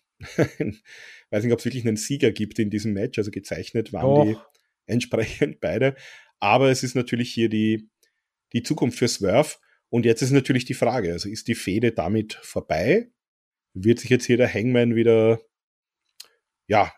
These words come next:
Speaker 1: in die, in die Depression, äh, zurückziehen, weil er irgendwie seine Familie, seinen Sohn hier nicht rächen konnte? Oder ist er der Meinung, er hat hier schon, also jeden, jeden anderen, der so, so einen Blödsinn, äh, sich überlegt, gezeigt,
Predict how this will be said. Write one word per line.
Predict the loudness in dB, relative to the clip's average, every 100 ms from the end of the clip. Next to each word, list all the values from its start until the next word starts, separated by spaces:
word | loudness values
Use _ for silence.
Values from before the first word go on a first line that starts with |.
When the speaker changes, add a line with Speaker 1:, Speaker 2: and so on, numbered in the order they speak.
| _
Speaker 1:
in | -2
die, | 0 0
in | -2
die | -4
Depression, | 0 0 0 2 4 6 4 4
äh, | 6 4
zurückziehen, | 4 2 0 0 2 4
weil | 4
er | 4
irgendwie | 2 -2
seine | -2 -4
Familie, | -2 -2 2 2
seinen | 2 -2
Sohn | -4 -4 -2
hier | -2
nicht | -4 -4 -2
rächen | -2 -2
konnte? | -4 -2 2 2 2
Oder | -2 0 2 4 2 0 -18 _ _ _ _ _
ist | 0
er | 2
der | 2
Meinung, | 0 0 0 2
er | 0
hat | -2 -2
hier | -4
schon, | -2 -4 -2 -4 -8 _ _ _ _ _
also | -8 -6
jeden, | -2 0 0 0
jeden | 0 0 -2
anderen, | -2 0 2 4 2
der | 0 0
so, | 2 0 0
so | -2
einen | -2 -2
Blödsinn, | -2 -2 0 0 0 -2
äh, | -2 -2 -4
sich | -6 -8
überlegt, | -4 -2 -2 -4 -8
gezeigt, | -8 -2 0 0 -4 -16 -20